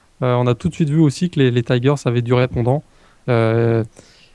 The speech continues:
et c'est ce qui s'est d'ailleurs produit. Euh, ils ont, ils ont parfaitement contrôlé ensuite, euh, contre,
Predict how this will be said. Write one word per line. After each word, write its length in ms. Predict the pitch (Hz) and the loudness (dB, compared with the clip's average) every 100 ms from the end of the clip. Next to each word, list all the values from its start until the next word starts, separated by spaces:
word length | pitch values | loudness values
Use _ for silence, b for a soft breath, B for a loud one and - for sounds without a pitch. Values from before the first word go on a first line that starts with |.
| - | 0
et 140 | 117 | 0
c'est 140 | 113 123 | 2 -2
ce 80 | |
qui 80 | - | -2
s'est 200 | 127 131 | 2 4
d'ailleurs 280 | 120 123 120 | 4 2 0
produit. 420 | - 123 123 147 | -2 -2 0 2
Euh, 220 | 135 113 | 2 2
ils 160 | 110 110 | 0 -2
ont, 180 | 117 110 | -2 -2
ils 140 | 107 | -2
ont 80 | 107 | -2
parfaitement 420 | 131 120 131 147 | -4 -2 -4 -4
contrôlé 440 | - 135 - 135 135 | -6 -10 -4 -2 -2
ensuite, 360 | 123 - 135 | -4 -8 -6
euh, 340 | 123 113 113 113 | -2 -2 -2 -4
contre, 280 | 147 - | -6 -10